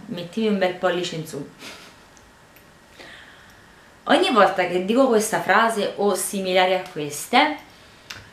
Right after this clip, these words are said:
penso sempre che sia una mera cagata,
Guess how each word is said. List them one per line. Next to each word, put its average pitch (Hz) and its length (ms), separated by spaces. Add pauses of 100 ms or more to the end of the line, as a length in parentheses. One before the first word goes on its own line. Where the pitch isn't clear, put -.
(440)
penso 247 260
sempre 208 360
che 208 100
sia 190 220
una 185 180
mera 180 400
cagata, 165 920